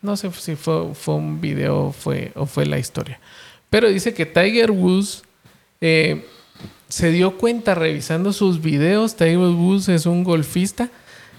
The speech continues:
Se dio cuenta revisando sus videos de que si él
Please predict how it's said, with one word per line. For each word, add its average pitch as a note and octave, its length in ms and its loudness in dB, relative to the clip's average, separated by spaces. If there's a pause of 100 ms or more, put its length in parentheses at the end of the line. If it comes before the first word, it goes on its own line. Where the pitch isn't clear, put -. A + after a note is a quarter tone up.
Se - 160 0
dio D#3+ 200 4
cuenta G#3+ 280 2
revisando E3+ 460 2
sus G3 320 0
videos D#3 580 0
de D3+ 160 -2
que C#3 160 -4
si D3 260 -8
él F#3+ 240 -4